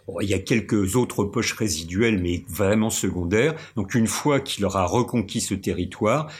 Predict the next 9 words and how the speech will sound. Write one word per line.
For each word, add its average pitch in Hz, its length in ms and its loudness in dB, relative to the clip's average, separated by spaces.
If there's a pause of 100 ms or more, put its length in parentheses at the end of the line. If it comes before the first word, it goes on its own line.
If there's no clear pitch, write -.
(120)
eh 104 60 -8
bien 98 200 2
on 101 120 2
peut 92 340 0
dire 131 400 0
que 95 240 0
son 98 380 2
autorité, 123 880 2 (420)
euh, 104 160 -8